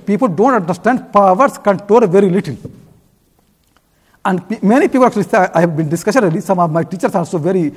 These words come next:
know, enthusiastic, "We must get power." And what one of the claim is, once you get power, then Islam will be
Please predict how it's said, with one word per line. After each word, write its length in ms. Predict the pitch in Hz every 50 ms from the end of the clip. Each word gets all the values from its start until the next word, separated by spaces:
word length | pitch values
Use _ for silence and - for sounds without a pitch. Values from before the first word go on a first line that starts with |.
| - - -
know, 180 | - 151 156 151
enthusiastic, 500 | 147 147 - 175 - 190 170 - - 196
"We 120 | 156 156
must 240 | 147 160 214 - - 139
get 200 | 185 180 - -
power." 360 | - 214 160 147 - - - - - - -
And 180 | 190 180 165
what 240 | 175 226 254 226 214
one 160 | 180 226 254
of 120 | 247 226 180
the 100 | 214 -
claim 340 | - 185 180 214 247 190 165
is, 160 | 202 226 - - - - - -
once 300 | - 139 175 294 - -
you 80 | 240 214
get 260 | 175 233 - - -
power, 640 | - 240 277 233 165 156 - - - - - - - - _ _ _
then 300 | - 113 104 120 233 254
Islam 400 | 247 233 190 - 175 185 233 233
will 100 | 208 202
be 100 | 175 208